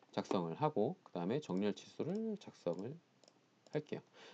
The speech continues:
그럼 요렇게는 다, 요 네 개는 아이에스오 다시 이십오라는 치수 스타일인데, 요 친구랑 요 친구랑 밑에 거랑 위에 거랑은 환경 변수 설정이 다르죠. 여기에 맞춤해 보면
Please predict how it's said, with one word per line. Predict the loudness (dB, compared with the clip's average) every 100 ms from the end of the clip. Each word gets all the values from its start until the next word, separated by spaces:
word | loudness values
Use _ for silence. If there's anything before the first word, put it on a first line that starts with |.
| 2
그럼 | 6 8
요렇게는 | 10 10 8 4 2 4 6 6 2
다, | 2 4 4 2 _ -20 -8 -2
요 | 0
네 | 4 4 4
개는 | 4 4 4 2 -2 -14 -20 4
아이에스오 | 8 10 10 8 6
다시 | 6 4 0
이십오라는 | 0 2 6 6 6 0
치수 | -4 -8 -6
스타일인데, | -6 0 4 4 4 2 2 0 -8 -14 -2
요 | 0
친구랑 | 4 6 6 6
요 | 2
친구랑 | 2 0 2 0 -4 _ _ -12
밑에 | -2 0
거랑 | 4 4 6
위에 | 6 4
거랑은 | 6 2 4 0 -2 -10 -20 -16 4
환경 | 6 8 6
변수 | 4 2 0
설정이 | -2 0 0 0
다르죠. | 0 -2 -2 -6 -10 _ -8
여기에 | -6 -2 4 4 4
맞춤해 | 0 -4 -4 -2 0
보면 | 0 0 0 -2